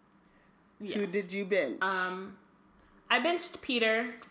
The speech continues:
Speaker 1: for obvious reasons. I also binged Sirius.
Speaker 2: How dare you?
Speaker 1: Because he needed to chill. He, he needed, he needed a moment
Speaker 2: You needed a moment.
Speaker 1: for himself.
Speaker 2: You need to chill.
Speaker 1: Robin. He broke a thirteen-year-old's leg.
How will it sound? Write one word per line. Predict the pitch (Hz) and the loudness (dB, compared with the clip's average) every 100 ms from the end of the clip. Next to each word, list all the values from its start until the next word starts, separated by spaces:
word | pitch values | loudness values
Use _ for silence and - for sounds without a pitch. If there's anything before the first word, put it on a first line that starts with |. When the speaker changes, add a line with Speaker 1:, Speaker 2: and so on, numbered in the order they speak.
| - - | -8 4
Speaker 1:
for | 226 | 6
obvious | 202 214 214 208 | 6 4 2 -2
reasons. | 220 214 220 | -2 -2 0
I | 214 | 2
also | 220 233 | 2 2
binged | 220 196 190 - - | 0 0 -4 -6 -12
Sirius. | - 185 170 170 | -6 -4 -2 4
Speaker 2:
How | 220 | 4
dare | 220 196 180 | 4 4 4
you? | 147 117 | 0 -2
Speaker 1:
Because | 151 175 196 170 175 170 - - - | -6 -6 -2 0 -2 -4 -12 -18 -6
he | 233 | -4
needed | 208 208 190 | 0 0 0
to | - | -2
chill. | - - - - - - _ - _ _ _ | -8 -8 -8 -10 -16 -20 _ -20 _ _ _
He, | - 196 190 185 185 | -8 -4 -2 -2 -6
he | 208 190 | -8 -4
needed, | 185 170 160 | -2 -2 -6
he | 185 190 | -10 -10
needed | 180 175 170 | -8 -8 -8
a | 165 | -8
moment | 160 165 202 269 | -8 -6 -6 -6
Speaker 2:
You | 135 190 | -2 0
needed | 240 143 | 2 2
a | 135 | 0
moment. | 127 123 123 | -2 -4 -6
Speaker 1:
for | 233 | -4
himself. | 247 240 214 269 - - - 139 | -4 -2 -2 -2 -6 -18 -20 -8
Speaker 2:
You | 151 254 | -2 0
need | - | 0
to | 113 | -4
chill. | - 87 - | -8 -6 -6
Speaker 1:
Robin. | 196 170 - - 196 - _ - | 2 2 2 -6 -14 -20 _ -18
He | - 233 | -4 -4
broke | 196 196 196 | 2 2 2
a | 170 | -2
thirteen-year-old's | 185 180 196 175 170 165 151 | -6 -6 -6 -6 -6 -6 -6
leg. | 147 85 - | -6 -6 -10